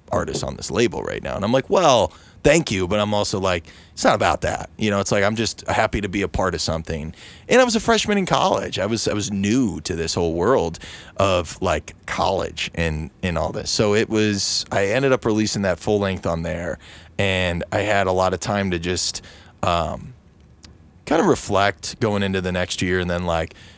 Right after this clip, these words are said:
then my sophomore year, when they graduated, there was a young, uh, uh, there, she was actually younger than me, and she got appointed as the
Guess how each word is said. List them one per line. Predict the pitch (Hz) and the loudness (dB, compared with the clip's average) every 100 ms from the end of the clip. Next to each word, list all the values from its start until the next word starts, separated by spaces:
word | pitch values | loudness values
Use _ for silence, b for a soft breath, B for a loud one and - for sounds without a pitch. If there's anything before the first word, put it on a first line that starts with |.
| B - | B -6
then | 101 | -4
my | 90 | -2
sophomore | - 107 104 107 92 | 0 2 2 0 -2
year, | 87 85 82 82 b b | -2 -2 -2 -4 b b
when | 95 95 | -6 -2
they | 101 | -2
graduated, | 82 - 92 104 90 85 80 80 82 82 - | -2 0 2 2 0 -2 -4 -4 -6 -8 -6
there | 95 87 | -2 -2
was | 87 85 | -2 -2
a | 87 87 80 78 - | -2 -2 -2 -4 -8
young, | 98 101 117 104 | -4 0 -2 -2
uh, | 98 92 - | -2 -4 -4
uh, | 95 78 | -6 -4
there, | 104 | -4
she | 98 120 | -2 0
was | 123 | 0
actually | 131 113 | 0 -2
younger | 95 98 92 | -2 -4 -4
than | 85 85 | -6 -6
me, | 92 87 | -6 -6
and | 85 | -6
she | - | -6
got | 85 82 | -4 -6
appointed | - - 87 85 85 | -6 -8 -8 -6 -8
as | 139 | -6
the | - 87 85 | -6 -6 -8